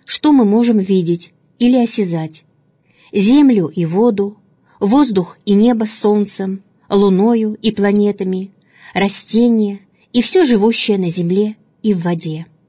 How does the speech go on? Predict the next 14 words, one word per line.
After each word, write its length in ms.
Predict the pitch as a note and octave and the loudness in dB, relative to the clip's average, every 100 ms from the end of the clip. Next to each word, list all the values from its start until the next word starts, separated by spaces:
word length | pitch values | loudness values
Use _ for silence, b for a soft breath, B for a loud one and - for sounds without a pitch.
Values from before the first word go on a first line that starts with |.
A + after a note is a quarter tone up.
| _ _ _ _ _ _ _ _ _ _ _ _ B B B B | _ _ _ _ _ _ _ _ _ _ _ _ B B B B
Бог, 460 | F#3 A3+ D#4 D#4 - _ _ _ _ _ | -2 2 0 -2 -14 _ _ _ _ _
Творец 420 | A3 A3 G3 A3 A#3 | 0 2 4 2 0
Вседержитель. 1000 | - - G3 G#3 F#3 F3 E3+ E3+ D#3 - _ _ _ _ _ _ _ _ B B B B B | -6 -4 0 0 0 -4 -6 -8 -12 -16 _ _ _ _ _ _ _ _ B B B B B
В 120 | A3 | 2
начале 540 | C#4+ D4 D#4+ C4+ A3+ | 2 2 2 4 2
каждого 480 | G3 B3+ A3+ G#3+ A3 | 2 0 0 2 2
дня 320 | A3 D#4 F4+ - - | 2 2 0 -8 -4
на 160 | F#3+ | 0
богослужении, 920 | G3 G#3+ A#3+ C#4 B3+ B3 F3+ E3 D#3 - _ - | 2 0 2 0 2 2 2 -2 -8 -14 _ -2
называемом 800 | A3 A3+ B3 B3+ A3 G#3+ G3+ - | 0 2 2 2 2 2 0 -4
«утренней», 720 | - A#3+ G#3+ F3 E3 D#3 F3 - _ _ _ _ b b | 0 0 0 -4 -4 -6 -10 -16 _ _ _ _ b b
православная 720 | A#3 B3 B3+ B3+ A3+ A3 A3 | 0 2 2 2 2 4 2
церковь 560 | A3 D#4+ D#4+ D4+ C4 - - | 2 0 0 0 -4 -4 -4
провозглашает: 960 | A#3 B3+ B3 C4+ - G3 D#3+ D3+ D3 | -2 0 0 -2 -2 -4 -4 -6 -12